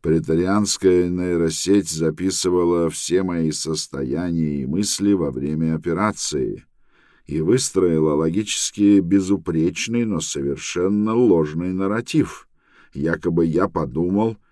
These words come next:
что Фавеллу хорошо было бы спалить из санитарных соображений, а потом подвёл ситуацию именно к такому разрешению.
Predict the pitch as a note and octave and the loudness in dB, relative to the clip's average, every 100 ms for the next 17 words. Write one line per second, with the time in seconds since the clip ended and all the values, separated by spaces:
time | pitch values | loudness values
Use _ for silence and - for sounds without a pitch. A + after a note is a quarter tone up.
0 | _ _ _ - - F2 F2 F2 E2 - | _ _ _ -16 -4 2 4 4 2 0
1 | - D2 C#2 F2 G2 G2 F#2+ F2+ D#2+ D#2 | -8 -6 0 4 6 4 2 0 0 -2
2 | - F2 F#2 F#2 D#2+ E2+ F2 E2+ F2+ F2+ | -4 0 4 4 2 2 2 2 2 2
3 | E2+ D#2+ - - - E2 D#2 D2+ G2 - | 0 -4 -8 -10 -8 -6 -4 -2 -2 -2
4 | - - F2 E2 - F2 E2+ D#2 E2 D#2+ | -8 -6 -6 -6 -6 -4 -2 -2 -4 -4
5 | D#2 E2+ - F2 F2 F2 G2 A#2 C3+ F#2 | -4 -6 -8 -6 -6 -2 -2 0 0 0
6 | D2+ - _ _ _ - D#2 D2+ C#2+ C3 | -4 -12 _ _ _ -10 -8 -8 0 0
7 | C#3+ - F2+ C#2+ D#2 G2 A#2 A2+ A#2+ A2+ | 0 0 -2 0 2 2 2 -4 2 4
8 | A#2+ - - C3+ C#3 C#3 - D2+ D#2 A#2+ | 4 0 -2 0 2 0 -4 -6 -4 -2
9 | C#3+ C#3+ C3+ - - A#1+ D2+ F2 F#2+ B2 | -2 -4 -4 -4 -6 -6 -4 -2 0 -2
10 | C3 B2 D#2+ - - | 0 0 0 -6 -14